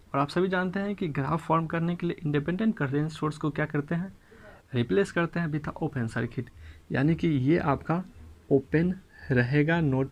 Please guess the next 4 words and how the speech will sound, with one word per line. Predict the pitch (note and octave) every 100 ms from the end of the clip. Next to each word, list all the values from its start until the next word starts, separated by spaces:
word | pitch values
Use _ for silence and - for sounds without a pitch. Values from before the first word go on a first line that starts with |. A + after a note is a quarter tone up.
| -
पेयर | D3 F#3+ - - - - - - -
थ्री | - F#3 -
and | D#3+ F#3 F#3+ - - -
फ़ोर, | - B2 B2+